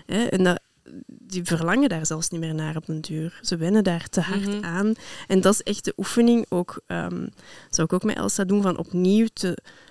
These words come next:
Speaker 1: leren verlangen naar, in haar geval, in die eerste film is dat dan van in samen zijn, in durven leunen op anderen, in durven gezien worden
Speaker 2: Mhm.
Speaker 1: en zichzelf niet te verbergen. En dat doe ik in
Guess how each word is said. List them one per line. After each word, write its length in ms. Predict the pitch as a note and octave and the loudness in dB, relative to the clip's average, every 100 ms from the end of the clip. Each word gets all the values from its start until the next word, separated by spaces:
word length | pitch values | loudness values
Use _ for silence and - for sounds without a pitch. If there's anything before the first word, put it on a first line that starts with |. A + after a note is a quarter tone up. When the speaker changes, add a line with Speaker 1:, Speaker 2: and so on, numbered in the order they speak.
| _ _ - | _ _ -4
Speaker 1:
leren 480 | E3 F3 G3+ A#3 F#3+ | 4 6 8 6 2
verlangen 580 | E3+ D#3+ D#3+ G3 G#3 | -2 0 2 4 4
naar, 300 | F3 E3+ F3+ F3 | 2 0 -2 -4
in 120 | E3+ | -6
haar 240 | D3 D#3 E3+ | -4 -4 -4
geval, 460 | D#3+ D#3+ D#3 D#3+ - | -6 -6 -4 -6 -8
in 160 | E3+ | -14
die 100 | D#3+ | -12
eerste 300 | - D#3+ - | -10 -6 -6
film 220 | - E3 | -6 -10
is 80 | D#3+ | -10
dat 140 | D#3 - | -10 -10
dan 140 | D3+ | -8
van 180 | D3+ D#3 | -6 -6
in 180 | E3+ D#3+ | -4 -2
samen 420 | - D#3+ E3+ E3+ | -2 -2 2 2
zijn, 340 | D#3+ D#3+ D#3+ | 0 -2 -4
in 160 | D#3+ E3 | -2 -2
durven 320 | E3+ D#3+ E3 | -2 -4 -2
leunen 340 | E3 E3+ F3 E3+ | 0 0 0 -4
op 160 | - | -6
anderen, 460 | F3 E3+ E3+ E3 E3+ | -4 -4 -4 -6 -6
in 160 | F3 E3+ | -4 -2
durven 280 | F3+ F3+ | -2 -2
gezien 520 | D#3+ D#3 - E3 G3 F#3+ | -2 -2 -2 -4 -2 0
worden 420 | G3 G3 F#3+ F#3 | 0 0 -2 -2
Speaker 2:
Mhm. 80 | F3+ - - - | -4 -10 -20 -12
Speaker 1:
en 140 | - E3 | -2 -2
zichzelf 560 | D#3+ - - F3+ F3+ | -2 -4 -4 -4 -4
niet 320 | F3+ F3+ F#3 - - - - - | 0 2 2 -2 -18 -20 -18 -4
te 160 | F3+ | -2
verbergen. 840 | E3+ E3 D#3+ D#3+ E3 F3 F3+ E3+ - _ - - | 0 -4 -4 -6 -4 -6 -6 -8 -12 _ -20 -4
En 200 | - G3 | 2 4
dat 160 | F#3 - | 4 4
doe 100 | A#3 | 2
ik 100 | - | 2
in 380 | G3+ F#3+ F#3 | 2 2 2